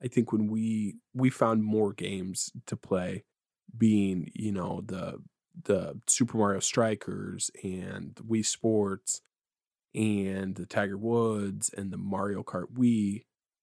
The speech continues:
shit like that, we had a lot more fun with versus when we first got it,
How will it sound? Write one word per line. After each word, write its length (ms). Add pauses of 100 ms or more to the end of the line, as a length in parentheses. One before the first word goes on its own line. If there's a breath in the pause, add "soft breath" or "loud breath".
(300)
shit 240
like 200
that, 320 (760)
we 140
had 160
a 40
lot 240
more 180
fun 300
with 120
versus 800 (100)
when 140
we 80
first 480
got 300
it, 180